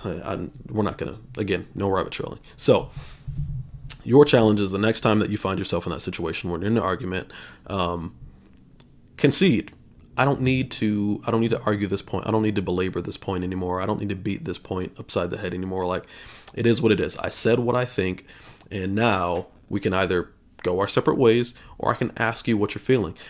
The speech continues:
Because what's gonna happen is one of two things. They're either going to continue getting angry and, you know, blah, blah, blah, and start yelling, which at that point, then you cut it short.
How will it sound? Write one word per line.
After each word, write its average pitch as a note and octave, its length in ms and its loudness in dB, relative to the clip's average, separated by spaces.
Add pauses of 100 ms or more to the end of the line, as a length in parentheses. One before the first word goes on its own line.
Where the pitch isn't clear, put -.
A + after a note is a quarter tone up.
Because - 280 -2 (380)
what's - 180 -2
gonna F#2+ 160 2
happen D#3 300 2
is G2+ 80 0
one G#2 160 2
of G2+ 80 0
two - 120 -4
things. F#2 360 0 (360)
They're G2 140 2
either A2+ 220 6
going G#2 260 2
to - 100 -8
continue B2 360 0
getting A#2+ 260 4
angry G2+ 420 0
and, G2 140 0
you G2 100 0
know, G2 120 0
blah, F#2+ 160 -2
blah, G#2 100 2
blah, F#2+ 240 0
and F#2+ 100 -4
start F#2 280 -2
yelling, F2+ 320 -2
which F2+ 180 -2
at F2 140 -2
that F2+ 160 -2
point, F#2 280 -2
then F#2+ 100 -8
you F#2+ 60 -8
cut - 160 -4
it - 80 -2
short. - 320 4